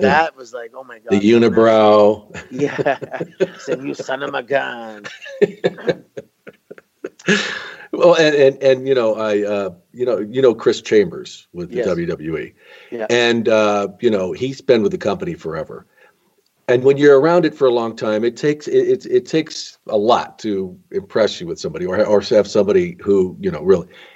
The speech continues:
Speaker 1: And I re-, I remember that, like, he would do imitations of you doing lines that, I mean, he just
Speaker 2: <laughs>
Speaker 1: loved you, loved your stuff, uh, you know, and we're, uh, so I, I knew that, uh, you were onto something. Um,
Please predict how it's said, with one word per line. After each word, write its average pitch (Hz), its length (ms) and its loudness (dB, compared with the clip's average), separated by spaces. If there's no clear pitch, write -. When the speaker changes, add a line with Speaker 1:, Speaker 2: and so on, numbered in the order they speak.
Speaker 1:
And 117 380 2
I 131 160 2
re-, 151 220 0
I 135 120 -2
remember 131 540 -2
that, 107 180 -8
like, 123 140 -6
he 160 100 -4
would 147 160 -2
do 135 180 -2
imitations 117 760 -2
of 95 100 -8
you 113 160 -4
doing 104 260 0
lines 98 680 -4
that, 101 220 -2
I 104 60 -6
mean, 110 140 0
he 135 60 0
just 185 300 0
Speaker 2:
<laughs> 107 120 0
Speaker 1:
loved 143 240 -2
you, 113 80 -12
loved 117 260 -2
your 110 100 -8
stuff, - 480 -8
uh, 98 380 -2
you 107 120 -2
know, 101 180 0
and 104 80 -4
we're, 110 180 -2
uh, 95 440 -2
so 131 300 4
I, 131 320 2
I 135 40 2
knew 185 360 4
that, - 360 0
uh, 120 140 -6
you 127 180 -8
were 123 140 -2
onto 131 220 -4
something. 95 520 -6
Um, 110 460 -2